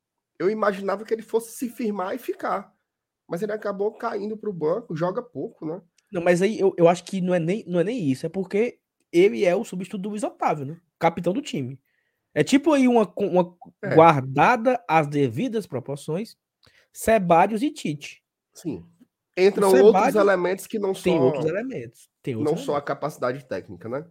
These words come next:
Speaker 2: Perfeito.
Speaker 1: Experiência, o
Speaker 2: A
Speaker 1: fato de ser-,
Speaker 2: liderança.
Speaker 1: ser-,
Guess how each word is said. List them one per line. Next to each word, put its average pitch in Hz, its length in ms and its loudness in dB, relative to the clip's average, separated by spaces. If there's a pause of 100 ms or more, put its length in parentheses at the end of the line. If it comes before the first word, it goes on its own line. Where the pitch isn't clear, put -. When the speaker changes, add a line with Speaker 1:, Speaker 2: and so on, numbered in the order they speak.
Speaker 2:
Perfeito. - 320 -14
Speaker 1:
Experiência, 135 1160 -2 (880)
o - 20 -6
Speaker 2:
A 135 80 4
Speaker 1:
fato 151 120 4
de 165 60 8 (100)
ser-, 151 80 4
Speaker 2:
liderança. 147 400 0
Speaker 1:
ser-, 143 80 -10